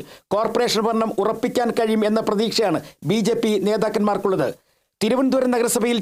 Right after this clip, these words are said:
ചെറിയ സീറ്റുകളുടെ വ്യത്യാസത്തിലാണ് ബി ജെ പി പ്രതിപക്ഷത്തിരിക്കുന്നത്. തലസ്ഥാനത്തും വലിയ പ്രതീക്ഷയാണ് ബി ജെ പിക്കുള്ളത്. സ്ഥാനാർത്ഥി നിർണയത്തിൽ വീഴ്ച വരുത്താതെ സർക്കാരിൻ്റെയും തദ്ദേശ ഭരണ സ്ഥാപനങ്ങളുടെയും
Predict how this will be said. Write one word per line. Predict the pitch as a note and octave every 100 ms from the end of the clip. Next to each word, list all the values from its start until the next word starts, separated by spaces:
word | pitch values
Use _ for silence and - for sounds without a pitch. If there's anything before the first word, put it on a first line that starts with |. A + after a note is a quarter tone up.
| G#3
ചെറിയ | A3+ B3+ -
സീറ്റുകളുടെ | A#3 B3 A#3+ A3+
വ്യത്യാസത്തിലാണ് | A3 A#3 A3+ A3+ D#3+ - - C3+
ബി | F#3 A3+
ജെ | A#3 A3+
പി | A3+ G#3
പ്രതിപക്ഷത്തിരിക്കുന്നത്. | G#3+ A3+ G#3+ G#3 G#3 G#3 F3 A#2+ - - _ G3
തലസ്ഥാനത്തും | G#3+ G#3 A#3+ A3+ A3+ G#3 -
വലിയ | G3+ A#3+ A3+
പ്രതീക്ഷയാണ് | G#3+ A3+ A#3 G#3+ F#3 - -
ബി | F3+ G#3
ജെ | A3 A3+
പിക്കുള്ളത്. | F3 F3 B2 - _ _ _ -
സ്ഥാനാർത്ഥി | G#3+ A3 B3 B3+ B3+
നിർണയത്തിൽ | A#3+ B3 A#3+ A#3 G#3
വീഴ്ച | G#3+ A#3 B3+
വരുത്താതെ | A#3 G#3+ G#3+ C#3+ - _ -
സർക്കാരിൻ്റെയും | G#3 G#3+ A#3 A#3+ A#3+ A#3 A3+ - - _ G#3
തദ്ദേശ | G#3 A#3+ A#3 B3
ഭരണ | A#3 A3
സ്ഥാപനങ്ങളുടെയും | A#3 A3+ A#3 A3+ A3 A3